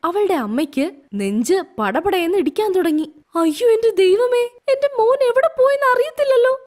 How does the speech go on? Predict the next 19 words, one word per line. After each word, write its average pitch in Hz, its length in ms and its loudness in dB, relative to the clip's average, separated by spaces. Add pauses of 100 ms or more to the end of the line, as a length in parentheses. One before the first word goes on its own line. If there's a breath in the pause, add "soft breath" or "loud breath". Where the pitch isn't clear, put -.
അവൻ 480 240 -2
കൊച്ചുകുട്ടിയാ, 480 880 -2 (300)
അവന് 392 380 -4 (120)
ഒന്നും 392 300 -2
തന്നെ 539 360 -2
അറിയില്ലല്ലോ 466 500 -2
ദൈവമേ. 415 440 -2 (120)
പാവം 440 400 -2
എന്റെ 440 160 -4
മോൻ." 392 300 -2 (680)
അപ്പോ 277 460 -2
ദീപിക, 226 520 -4 (1040)
"എന്താ 370 480 -2
അമ്മ? 381 340 -2 (240)
അവന് 294 540 -2
ഒന്നും 427 320 -2
അറിയത്തില്ലെന്ന് 494 720 0
പറയുന്നു. 480 560 -4 (260)
മിടുക്കനായിട്ടുള്ള 523 760 -2